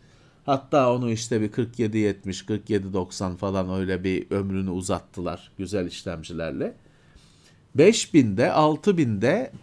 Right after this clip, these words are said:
tarihin sayfalarında kayboldu gitti. Yani önemsiz işlemciler oldular. Yedi binle yeniden bir canlanma oldu. Bir kendine gelme oldu. Sekiz bin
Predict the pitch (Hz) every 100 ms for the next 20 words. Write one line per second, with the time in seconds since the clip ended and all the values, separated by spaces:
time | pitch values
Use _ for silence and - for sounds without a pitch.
0 | - _ _ _ - _ _ - 190 185
1 | 170 165 147 156 135 131 117 117 113 120
2 | 165 175 170 151 117 120 233 269 - 208
3 | 135 131 123 87 - 214 196 165 156 117
4 | - - _ _ _ _ _ _ _ _
5 | _ _ 135 - 135 107 98 101 95 87
6 | 85 82 78 - _ _ _ _ _ 135
7 | 165 185 247 214 185 156 131 120 117 110
8 | 104 101 98 107 98 98 92 92 90 85
9 | 87 156 - _ _ _ _ _ _ _
10 | _ _ _ _ _ _ _ - - 120
11 | 110 101 - 110 104 101 95 98 90 90
12 | 82 85 120 160 151 147 151 147 147 131